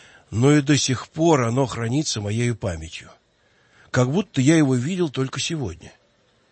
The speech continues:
Тогда же, конечно, я понял, что храм этот должен был представлять собою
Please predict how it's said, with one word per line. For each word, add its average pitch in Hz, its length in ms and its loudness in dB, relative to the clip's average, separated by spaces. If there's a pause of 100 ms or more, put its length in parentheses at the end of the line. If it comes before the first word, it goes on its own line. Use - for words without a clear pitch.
(420)
Тогда 131 500 4
же, 110 260 -6 (320)
конечно, 131 460 0
я 151 180 0
понял, 139 440 2
что 131 280 -4
храм 190 500 0 (100)
этот 113 520 -4
должен 151 560 0
был 143 240 -2
представлять 135 640 -4
собою 147 600 0